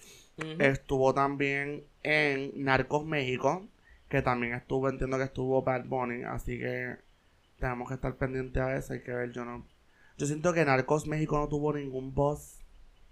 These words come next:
Speaker 2: Sé que no le fue mal, pero tampoco tuvo el buzz.
Speaker 1: Exacto.
Speaker 2: Y siento que eso es como
Speaker 1: Tuvo
Speaker 2: bien
Speaker 1: más éxito
Speaker 2: importante.
Speaker 1: cuando era Narcos solamente.
Speaker 2: Exactamente.
Speaker 1: Ujú.
Speaker 2: Pero no, yo sí, yo sí quiero decir que... Eh,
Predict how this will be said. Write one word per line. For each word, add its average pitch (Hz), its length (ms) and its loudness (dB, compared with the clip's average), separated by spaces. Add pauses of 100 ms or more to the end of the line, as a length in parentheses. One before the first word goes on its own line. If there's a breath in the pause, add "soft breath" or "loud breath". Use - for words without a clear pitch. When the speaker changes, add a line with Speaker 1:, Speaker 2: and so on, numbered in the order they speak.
(380)
Speaker 2:
Sé 139 100 4
que 135 60 -2
no 143 140 0
le 160 80 4
fue 156 200 4
mal, 151 400 0 (220)
pero 135 240 4
tampoco 127 600 -2 (500)
tuvo 135 300 2
el 135 100 2
buzz. 135 80 -10
Speaker 1:
Exacto. 135 800 6 (100)
Speaker 2:
Y 135 60 -4
siento 127 200 -2
que 131 60 0
eso 139 100 -4
es 139 40 -10
como - 60 -8
Speaker 1:
Tuvo 180 160 12
Speaker 2:
bien 185 100 12
Speaker 1:
más 196 140 8
éxito 202 200 12 (140)
Speaker 2:
importante. 180 80 6
Speaker 1:
cuando 160 260 8
era 151 160 10
Narcos 143 500 8
solamente. 135 640 4
Speaker 2:
Exactamente. 127 920 -2
Speaker 1:
Ujú. 151 340 -6 (580)
Speaker 2:
Pero 160 220 10
no, 156 240 2
yo 160 160 6
sí, 196 220 0 (100)
yo 147 140 -10
sí 160 120 -6
quiero 170 200 -2
decir 175 360 -4
que... 123 460 2 (840)
Eh, 127 680 0